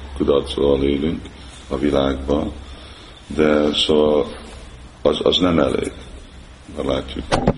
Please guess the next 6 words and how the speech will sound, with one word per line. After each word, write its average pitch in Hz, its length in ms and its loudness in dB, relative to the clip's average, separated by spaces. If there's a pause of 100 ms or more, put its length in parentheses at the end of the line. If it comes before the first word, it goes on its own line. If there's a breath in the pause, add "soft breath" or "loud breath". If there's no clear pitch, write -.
(120)
a 73 60 4
modern 67 300 2
világban 69 400 0
mindenki 73 460 -4
kudarccal 67 560 -2
élnek, 65 540 -4